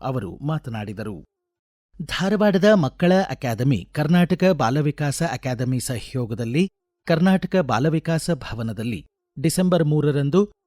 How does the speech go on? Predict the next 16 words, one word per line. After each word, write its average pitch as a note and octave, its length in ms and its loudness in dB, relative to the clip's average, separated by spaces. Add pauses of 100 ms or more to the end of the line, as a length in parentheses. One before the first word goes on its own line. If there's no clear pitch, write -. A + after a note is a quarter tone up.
(100)
ಪೂರ್ವ F#3 360 4
ಪ್ರಾಥಮಿಕ D#3 600 -4
ಶಾಲೆಯ B2+ 520 -2
ಚಿಣ್ಣರಿಗಾಗಿ A2 800 -4 (300)
ಮಕ್ಕಳೋತ್ಸವ C#3+ 720 -2 (140)
ಆಯೋಜಿಸಿದೆ. G#2+ 720 -4 (480)
ಮಕ್ಕಳ F#3+ 400 2
ಹೆಸರುಗಳನ್ನು D3 840 0
ಪಾಲಕರು B2 600 -4 (320)
ವಿವಿಧ E3 420 0
ಪ್ರತಿಭಾ C#3+ 540 -6
ಪ್ರದರ್ಶನ, C3+ 640 -4
ಸಾಂಸ್ಕೃತಿಕ C#3 640 -6
ಸ್ಪರ್ಧೆಗಳಿಗಾಗಿ B2 960 -6
ನೋಂದಾಯಿಸಲು G#2+ 760 -4 (360)
ನಾಡಿದ್ದು D3+ 520 0